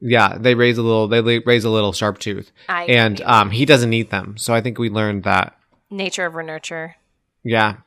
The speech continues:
Speaker 1: Or
Speaker 2: Nurture
Speaker 1: nurture
Speaker 2: over
Speaker 1: over
Speaker 2: nat-,
Speaker 1: nature. He,
Speaker 2: nurture over
Speaker 1: nurture over
Speaker 2: nature.
Speaker 1: nature. So,
Speaker 2: <laughs>
Speaker 1: yeah. That
Speaker 2: Yeah.
Speaker 1: T-Rex is having a, that sharp tooth is making a choice to eat them.
Speaker 2: Oh, God. I
Speaker 1: He is
Speaker 2: mean
Speaker 1: a bad guy. He is, it is his fault. It is his fault.
Speaker 2: It's his fault. He's the
Speaker 1: Cl-
Speaker 2: murderer.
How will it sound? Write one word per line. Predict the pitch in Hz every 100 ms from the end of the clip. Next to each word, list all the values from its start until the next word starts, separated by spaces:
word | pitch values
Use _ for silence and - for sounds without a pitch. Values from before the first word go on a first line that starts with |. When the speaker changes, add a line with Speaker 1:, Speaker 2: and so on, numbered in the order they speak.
| _ _
Speaker 1:
Or | 165 160
Speaker 2:
Nurture | 120 123
Speaker 1:
nurture | 131
Speaker 2:
over | 113
Speaker 1:
over | 110
Speaker 2:
nat-, | 113
Speaker 1:
nature. | - 98
He, |
Speaker 2:
nurture | 104 104 - -
over | 160
Speaker 1:
nurture | 127 - 113
over | 107
Speaker 2:
nature. | 110 110 101
Speaker 1:
nature. |
So, | 98 107 104 - - -
Speaker 2:
<laughs> | 359 _ - _ _ -
Speaker 1:
yeah. | 123 120 110 90 _ -
That | 151
Speaker 2:
Yeah. | 160
Speaker 1:
T-Rex | 156 147 139
is | 120
having | 120 113
a, | 113
that | 127 135
sharp | 165 160
tooth | - 123
is |
making | 113 117 110 104
a |
choice | - 107 -
to | -
eat | 107 -
them. | - 127 _ 175
Speaker 2:
Oh, | 156 - _
God. | - - _ _ _ -
I | -
Speaker 1:
He | 127
is | 123
Speaker 2:
mean | 104
Speaker 1:
a |
bad | 101 95
guy. | 92
He | 156
is, | 180 -
it | 175
is | 180
his | 151
fault. | - 98 101 -
It | 147
is | -
his | 107
fault. | - - _ -
Speaker 2:
It's | 214
his | 196 170
fault. | - -
He's | 214 208
the | -
Speaker 1:
Cl- | 170 156
Speaker 2:
murderer. | 139 123 87